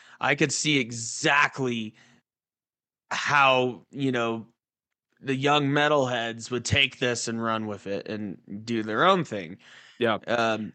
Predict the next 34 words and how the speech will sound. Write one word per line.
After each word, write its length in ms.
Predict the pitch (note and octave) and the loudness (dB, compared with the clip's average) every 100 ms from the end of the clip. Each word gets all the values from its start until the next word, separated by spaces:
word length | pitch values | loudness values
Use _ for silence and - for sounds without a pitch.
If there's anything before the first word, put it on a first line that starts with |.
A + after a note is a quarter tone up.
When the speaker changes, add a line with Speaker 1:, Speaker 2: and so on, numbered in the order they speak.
| - | 4
Speaker 2:
And, 180 | F#3+ | 4
and, 240 | G#3 A3+ A3 | 6 4 4
and 160 | A#3 A3+ | 4 6
I 80 | |
picked, 360 | A3 C4+ C4 - | 6 4 2 0
I 80 | F3 | -4
picked 220 | E3+ A3 | 0 -2
these 140 | F#3+ D#3 | 0 0
albums 260 | C#3+ A#2 | 0 -2
too, 140 | - C#3+ | -2 -4
'cause 140 | B2+ | 0
it's, 200 | C3+ - - | -2 -2 -2
it's 200 | C#3+ D3+ | 2 6
not 240 | F#3 G3+ | 10 10
uncommon. 560 | E3 A#2+ C3+ C#3+ C3+ A2+ | 8 6 4 4 4 2
I 80 | |
mean, 140 | B2 C#3 | 0 2
I 120 | D#3 | 4
don't 200 | E3 C#3 | 4 2
have 140 | D3+ C#3+ | 0 0
any 140 | B2 | -4
quotes 360 | - C3+ B2+ - | -2 0 0 -2
from 320 | B2+ A#2 A2 | -4 -2 -2
Henry 280 | A#2 B2 A2+ | -2 0 2
Rollins 440 | A2+ A2 G#2+ G#2+ | 2 0 -2 -4
or 120 | G#2 | -6
from 460 | G2+ A2+ G#2+ G#2 G2+ | -6 -8 -6 -8 -8
Jello 240 | A2+ A2 | -6 -6
Biafra 440 | G#2 G2+ G#2+ G#2+ G2+ | -6 -4 -4 -4 -6
or 60 | |
anything 280 | G2+ G2 A2+ | -6 -8 -6
like 200 | G2+ G2 | -6 -2
that 240 | B2+ A#2+ | -2 -2
to 180 | - G2 | -4 -12